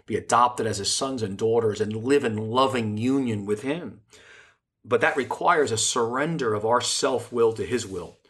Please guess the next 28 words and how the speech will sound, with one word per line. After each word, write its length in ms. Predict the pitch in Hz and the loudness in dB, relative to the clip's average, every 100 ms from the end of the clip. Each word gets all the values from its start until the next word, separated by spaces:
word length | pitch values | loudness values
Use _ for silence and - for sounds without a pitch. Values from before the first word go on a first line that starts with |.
| _ _ 110 | _ _ -14
the 40 | |
problem 420 | - 143 139 127 | 2 4 6 2
of 120 | 98 | -2
most 300 | 110 127 - | 0 0 -2
of 80 | 101 | -8
us, 240 | 90 110 - | -8 -10 -8
and 100 | 92 | -4
I'll 120 | 107 | -2
put 160 | - | -2
myself 340 | 113 107 123 - | -2 -4 -4 -2
first 300 | 147 151 139 | 2 2 0
on 140 | 101 | -6
this, 340 | 135 117 92 - _ - - _ | -4 -4 -6 -10 _ -20 -20 _
is 140 | 117 | 2
I 140 | 117 127 | 4 4
want 240 | 135 143 | 4 2
the 40 | 139 | 2
world 360 | 131 151 147 | 4 6 6
to 160 | 135 117 | 4 -2
unfold 840 | 113 113 - 165 151 117 101 104 | -2 -6 -2 0 0 0 -2 -6
in 100 | 104 104 | -8 -8
front 300 | - 156 139 | -4 -2 -2
of 100 | 98 | -6
me 120 | 101 | -8
in 60 | |
a 40 | 92 | -8
certain 400 | - 101 - - | -8 -8 -8 -10
way. 340 | 71 - - | -12 -12 -16